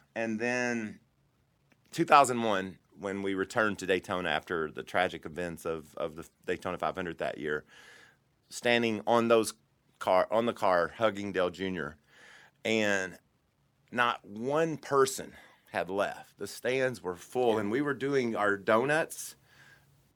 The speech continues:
Speaker 1: I could hear them over my car. It was crazy. And then we got on the cars and hugged, and, and Dale Junior said, "Love you, bro," and I said, "I love you," and he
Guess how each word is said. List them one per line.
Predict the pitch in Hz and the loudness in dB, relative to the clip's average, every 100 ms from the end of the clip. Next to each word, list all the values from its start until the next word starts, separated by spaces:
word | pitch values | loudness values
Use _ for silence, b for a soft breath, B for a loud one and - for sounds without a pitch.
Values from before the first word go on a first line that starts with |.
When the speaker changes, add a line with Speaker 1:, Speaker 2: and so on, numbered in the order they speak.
| _ _ _ - | _ _ _ -14
Speaker 1:
I | 117 | -6
could | - | -6
hear | 117 135 160 | -4 -2 0
them | 139 151 | 0 2
over | 127 131 | 4 2
my | 123 95 | -2 -4
car. | - - - - - - - _ _ _ | -2 0 2 0 -2 -10 -20 _ _ _
It | 113 | -10
was | 117 | -10
crazy. | - - 147 190 175 98 58 - _ - | -12 -8 -6 -4 -6 -10 -14 -20 _ -10
And | 123 | -6
then | 131 127 | -4 -4
we | |
got | 104 113 | 0 2
on | 120 113 | 2 0
the | 95 | -4
cars | - - 117 127 120 101 | -6 -2 4 6 6 2
and | 71 | -6
hugged, | 131 151 143 135 104 | 6 10 10 8 2
and, | 95 - b b b b b b _ | -6 -8 b b b b b b _
and | 107 98 92 78 _ _ _ | -4 -2 -4 -8 _ _ _
Dale | 117 123 | 6 6
Junior | 113 123 120 107 95 - _ _ _ _ _ _ _ _ _ _ - | 6 2 2 2 -2 -12 _ _ _ _ _ _ _ _ _ _ -12
said, | - 113 | -2 2
"Love | 107 123 | 6 4
you, | 120 | 6
bro," | 113 123 120 | 8 10 8
and | 104 | 6
I | 104 - _ | 2 -2 _
said, | - 110 | -4 0
"I | 110 | 4
love | 113 110 | 4 4
you," | 120 120 | 2 2
and | |
he | 101 | 0